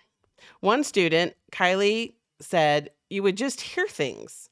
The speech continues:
As with all good ghost stories, there are many tales that encounter, or many tales of encounters with Betty. "I remember hearing later on she was a ghost, and I knew who it was tied to,"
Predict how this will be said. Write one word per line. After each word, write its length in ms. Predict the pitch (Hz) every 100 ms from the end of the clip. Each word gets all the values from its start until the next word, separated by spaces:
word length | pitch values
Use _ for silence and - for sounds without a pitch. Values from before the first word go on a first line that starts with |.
| _ _ _ - -
As 160 | 185 180
with 120 | 180
all 220 | - 208
good 240 | 254 294 233
ghost 240 | 196 160
stories, 300 | - 147 156
there 160 | 156 156
are 100 | 160
many 340 | 180 196 247
tales 440 | 247 185 160 160 160
that 160 | 160
encounter, 480 | 151 156 190 175 185
or 120 | - 156
many 220 | 190 202
tales 240 | 220 202 165
of 80 |
encounters 520 | 160 - 320 370 160 135
with 120 | 160
Betty. 360 | 135 127 123 - - - - -
"I 60 | 202
remember 380 | 226 254 254
hearing 300 | 233 247 233 214
later 280 | 220 226 -
on 200 | 214 214
she 140 | 214
was 120 | 185
a 40 | 185
ghost, 360 | 196 190 165 165
and 60 |
I 40 | 160
knew 220 | 175 180
who 120 | 185
it 120 | 175
was 300 | 170 165 160
tied 320 | - 226 220 185
to," 280 | 143 110